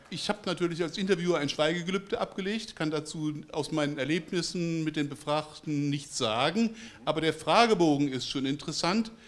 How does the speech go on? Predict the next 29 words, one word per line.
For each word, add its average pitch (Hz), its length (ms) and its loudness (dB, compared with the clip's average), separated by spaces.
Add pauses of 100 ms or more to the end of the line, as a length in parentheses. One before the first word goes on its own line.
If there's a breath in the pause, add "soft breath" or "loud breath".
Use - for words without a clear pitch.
(420 loud breath)
denn 170 480 2
an 185 160 4
für 175 120 -2
sich 220 180 -4
gibt's - 240 -6
ja 233 120 2
Auskunftspflicht 170 920 0 (560 loud breath)
und 151 140 0
man 151 160 4
muss 233 200 0
dann 226 120 0
als 180 200 0
Interviewer, 226 520 2
wenn 196 120 2
dem 170 120 2
Fragebogen 170 560 2
folgt, 208 680 2
weil 165 260 6
noch 202 240 4
wir 190 160 0
unbedingt 220 360 2
etwas 170 300 -2
was 143 140 -8
wissen 214 200 0
wollten 185 280 -2
zu - 100 -8
Islam, 131 560 2 (540 loud breath)
sagen, 175 400 4 (160 loud breath)
„So, 175 360 10